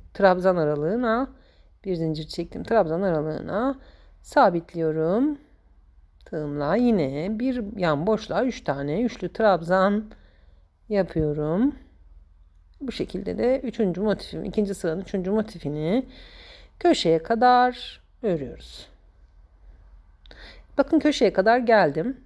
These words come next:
Şimdi burada köşe dönüşünü göstereceğim sizlere. Bir üst sıranın köşe dönüşü. Bu da bir püf nokta. İp koparmadan, e, motif birleştirme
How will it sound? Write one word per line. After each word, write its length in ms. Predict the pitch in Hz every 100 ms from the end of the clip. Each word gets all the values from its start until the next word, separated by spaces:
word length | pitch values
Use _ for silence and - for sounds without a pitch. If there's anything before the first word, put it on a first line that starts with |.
| - _
Şimdi 220 | - 277
burada 200 | 240 233
köşe 280 | 254 - 240
dönüşünü 380 | 175 147 - 147
göstereceğim 640 | 151 - - 147 151 143
sizlere. 480 | - 160 143 151 226
Bir 120 | 185
üst 160 | 147 -
sıranın 300 | 160 160 214
köşe 340 | - 277 175
dönüşü. 400 | 160 - - -
Bu 100 | 262
da 100 | 180
bir 80 | 151
püf 260 | 147 - -
nokta. 420 | 143 - 180 285 - _ _ _ _ - - - - - - - -
İp 160 | 214
koparmadan, 760 | - 185 175 160 160 156 143 - -
e, 420 | 196 175 170 165
motif 360 | 170 175 - -
birleştirme 640 | 175 165 - - 165 156